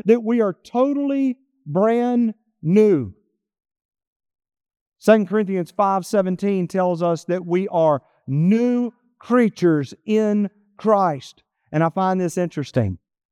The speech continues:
Nowhere in the New Testament,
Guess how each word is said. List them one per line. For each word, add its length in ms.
Nowhere 880
in 240
the 100
New 200
Testament, 600